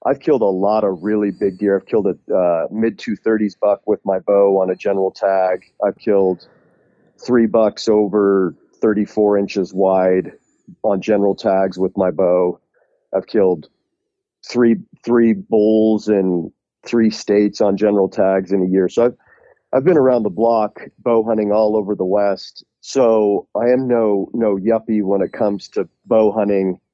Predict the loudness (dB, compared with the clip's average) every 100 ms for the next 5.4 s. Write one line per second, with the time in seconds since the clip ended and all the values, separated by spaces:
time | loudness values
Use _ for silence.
0 | _ -6 0 0 2 2 2 0 -2 -4
1 | -4 -4 -4 -4 -2 -2 -2 -4 -2 -2
2 | 0 0 0 -2 -2 -2 -2 -6 -2 -4
3 | -2 -4 -2 -2 -2 -2 0 0 -2 -6
4 | _ _ _ _ -4 0 2 0 -2 0
5 | 2 0 -2 -4